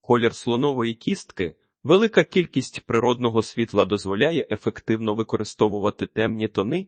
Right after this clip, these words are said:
краще в оточенні світлої палітри, пограти на контрастах. Яскраві кольори допомагають у створенні акцентів і зонуванні простору.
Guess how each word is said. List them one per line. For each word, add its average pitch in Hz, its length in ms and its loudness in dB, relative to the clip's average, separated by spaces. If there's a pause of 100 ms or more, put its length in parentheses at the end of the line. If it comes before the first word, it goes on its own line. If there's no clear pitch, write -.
(120)
краще 123 420 2
в - 140 -6
оточенні 127 640 0
світлої 107 500 -4
палітри, 110 560 -2 (180)
пограти 104 600 0 (160)
на 110 140 0
контрастах. - 880 -4 (140)
Яскраві 123 580 4
кольори 113 440 0
допомагають 117 720 0
у 127 80 -4
створенні 170 600 -2
акцентів 135 640 -2 (140)
і 117 80 -2
зонуванні 120 580 0
простору. - 640 -4